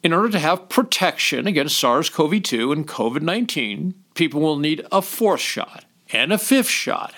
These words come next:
and a sixth shot. In other words, if you want continued protection, you need continued <laughs> injections.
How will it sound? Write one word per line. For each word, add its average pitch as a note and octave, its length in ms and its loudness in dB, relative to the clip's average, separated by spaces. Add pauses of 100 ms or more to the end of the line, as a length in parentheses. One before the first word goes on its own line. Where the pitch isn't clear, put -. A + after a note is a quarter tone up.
(140)
and D3 120 0
a A#3+ 80 2
sixth - 400 0
shot. - 440 -4 (600)
In G3+ 120 6
other C#3+ 160 2
words, A#3 320 6
if F3 160 -2
you G#3 100 2
want F#3 400 2
continued A3 680 2
protection, A3+ 640 -2
you A#3 120 2
need A#3+ 220 0
continued C#4+ 600 2
<laughs> - 0 -
injections. B3+ 800 0